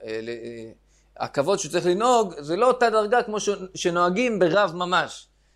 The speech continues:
ולכן, אם זה עיר אחרת, תלמיד חבר, מותר לו הורות הוראה,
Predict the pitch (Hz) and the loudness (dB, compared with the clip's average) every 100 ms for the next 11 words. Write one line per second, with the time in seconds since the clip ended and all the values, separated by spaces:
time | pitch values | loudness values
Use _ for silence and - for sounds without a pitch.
0 | _ 147 151 269 254 214 165 208 254 240 | _ -10 0 0 0 -6 -2 -2 0 -6
1 | - 294 294 226 165 - 165 190 233 - | 0 2 2 0 -2 -6 -6 -6 -6 -2
2 | 233 277 277 240 233 - - 202 277 285 | 0 4 4 4 -6 -14 -8 -2 2 2
3 | 269 247 226 220 220 190 - 190 175 165 | 2 2 0 -2 -2 -4 -6 -4 0 2
4 | 160 | 2